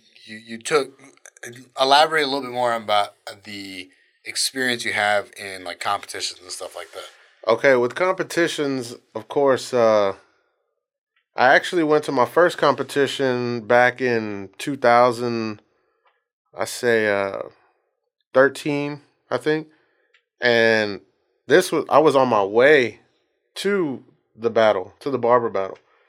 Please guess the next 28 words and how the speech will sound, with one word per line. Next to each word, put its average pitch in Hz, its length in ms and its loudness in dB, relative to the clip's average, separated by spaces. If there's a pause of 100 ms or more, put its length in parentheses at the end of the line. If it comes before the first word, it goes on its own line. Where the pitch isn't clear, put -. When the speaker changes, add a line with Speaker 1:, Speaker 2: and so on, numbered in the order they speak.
(160)
Speaker 2:
not 127 200 4
even 117 400 -2
trying 165 280 2
to 131 60 -2
compete. 107 460 -8 (640)
But 110 100 0
my 107 140 2
friend, 117 420 2
uh, 95 280 0 (160)
my 110 100 -6
friend 113 280 0
Ivan, 123 360 4
actually, 143 320 2
I 120 60 4
was, 117 160 -2 (180)
this 127 100 -6
is 135 60 -8
before 120 300 -2
I 107 60 4
left. 95 300 -4
I 101 60 -2
was 101 160 -2
fixing 151 320 -4
to 110 80 -2
leave 95 320 -6
Brian 104 460 0
to - 120 -20
go 101 340 -4